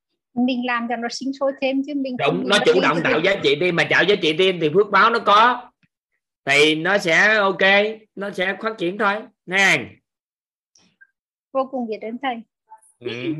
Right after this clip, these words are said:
Speaker 1: Xin
Speaker 2: Thấy
Speaker 1: cảm
Speaker 2: giàu
Speaker 1: ơn thầy.
Speaker 2: chưa?
Speaker 1: Cảm
Speaker 2: Thấy
Speaker 1: ơn
Speaker 2: giàu
Speaker 1: thầy.
Speaker 2: chưa?
Speaker 1: Giàu lắm đây thầy ơi.
Speaker 2: Ờ, vậy được rồi, rồi giàu như vậy là được rồi, chúc mừng chị.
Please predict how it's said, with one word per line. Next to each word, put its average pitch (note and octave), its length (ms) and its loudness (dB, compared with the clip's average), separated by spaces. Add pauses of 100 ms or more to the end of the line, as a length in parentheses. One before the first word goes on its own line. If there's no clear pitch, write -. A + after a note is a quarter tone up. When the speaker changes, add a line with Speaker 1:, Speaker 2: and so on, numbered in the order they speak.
(1160)
Speaker 1:
Xin B3+ 200 -8
Speaker 2:
Thấy C4+ 180 -2
Speaker 1:
cảm F3 80 4
Speaker 2:
giàu C#3 200 2
Speaker 1:
ơn - 80 -2
thầy. F3 100 2
Speaker 2:
chưa? F3 300 2
Speaker 1:
Cảm - 100 -8 (280)
Speaker 2:
Thấy F3+ 100 2
Speaker 1:
ơn F#3 80 0
Speaker 2:
giàu D#3 220 4
Speaker 1:
thầy. D#3+ 80 -6
Speaker 2:
chưa? G#3 440 4 (460)
Speaker 1:
Giàu D4 160 0
lắm C4 280 -6
đây D#4 140 -6
thầy D4 160 -8
ơi. D4+ 160 -8 (260)
Speaker 2:
Ờ, B2 300 2
vậy A#2+ 140 0
được B2 240 0
rồi, A#2 360 0 (120)
rồi G#2 220 -4
giàu G#2+ 320 0
như A2+ 320 -4
vậy G#2+ 140 0
là G#2+ 140 -2
được G2+ 280 -6
rồi, G2+ 240 -8
chúc C3 200 -10
mừng G#2+ 300 -10
chị. G2+ 260 -8